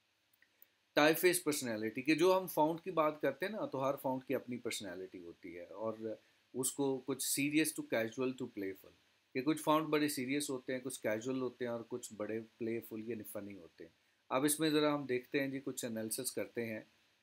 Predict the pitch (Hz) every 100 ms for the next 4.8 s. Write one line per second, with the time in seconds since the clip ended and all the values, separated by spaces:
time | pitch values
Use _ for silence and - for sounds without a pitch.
0 | _ _ - 107 110 113 113 113 117 -
1 | 120 117 139 151 156 156 147 151 147 151
2 | 139 143 143 - _ _ _ _ _ _
3 | _ _ _ _ _ - 135 123 139 -
4 | 123 120 117 - 98 87 -